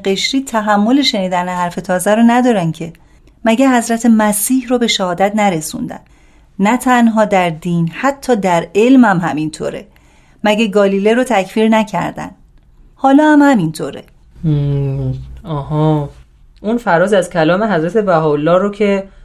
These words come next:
Speaker 2: قاب گرفتین و روی دیوار مهمونخونه گذاشتین، الان برام مفهوم بهتری پیدا کرد که می‌فرمایند: «بگو ای دارای چشم، گذشته آینهٔ آینده است. ببینید و آگاه شوید.»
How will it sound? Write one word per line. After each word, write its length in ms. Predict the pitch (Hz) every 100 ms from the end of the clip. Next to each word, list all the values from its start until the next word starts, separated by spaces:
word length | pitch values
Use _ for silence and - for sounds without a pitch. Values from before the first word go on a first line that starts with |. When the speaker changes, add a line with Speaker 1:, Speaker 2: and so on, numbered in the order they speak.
| -
Speaker 2:
قاب 220 | - 160 160
گرفتین 420 | 156 156 156 156
و 20 |
روی 180 | 147 151
دیوار 360 | 147 143 143
مهمونخونه 560 | 143 143 143 147 151 143
گذاشتین، 640 | 143 143 143 - 196 208 - _ - -
الان 260 | 160 196 202
برام 240 | 175 208
مفهوم 340 | 175 147 185
بهتری 420 | 202 147 147 180 170
پیدا 320 | 131 117 117
کرد 280 | 113 113 - _
که 120 | 156
می‌فرمایند: 720 | 147 143 147 143 147 175 190 190 - - - - 165
«بگو 240 | 185 214
ای 240 | 220 214 214
دارای 480 | 202 208 185 135 127
چشم، 420 | 131 113 - - - - -
گذشته 680 | - 156 156 151 - 190 220
آینهٔ 560 | 180 156 151 147 180 202
آینده 480 | 170 143 131 123 143
است. 360 | 123 - - _ _ _ -
ببینید 500 | 175 190 202 196 165
و 40 |
آگاه 420 | 147 127 120 135 135
شوید.» 440 | 113 98 - -